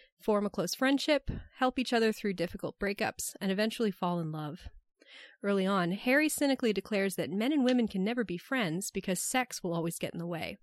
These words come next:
That question hangs over the air for most of the film, as Harry and Sally try to maintain a platonic relationship and date other people, despite their growing feelings for each other.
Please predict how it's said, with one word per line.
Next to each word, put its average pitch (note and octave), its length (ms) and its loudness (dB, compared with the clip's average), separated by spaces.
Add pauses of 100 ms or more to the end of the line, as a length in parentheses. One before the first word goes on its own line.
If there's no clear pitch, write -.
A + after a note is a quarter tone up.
(480)
That F#3+ 180 -2
question A3 380 2
hangs F#3+ 260 2
over E3 80 0
the D#3+ 180 0
air E3 140 0
for E3 140 -10
most - 240 -6
of - 60 -14
the - 60 -10
film, F#3 500 -6
as - 160 -4
Harry C#4 200 2
and C#4 100 2
Sally A#3 240 2
try G#3+ 220 -2
to G#3 140 -2
maintain F#3 400 0
a E3+ 60 -4
platonic A3 540 -4
relationship F3+ 640 -4
and E3+ 120 -8
date F3 240 0
other C#4 200 0
people, F3 440 -6 (360)
despite B3+ 340 0
their A3+ 100 4
growing F#3+ 360 0
feelings F3 400 -4
for - 120 -8
each - 180 -6
other. F#3 280 -6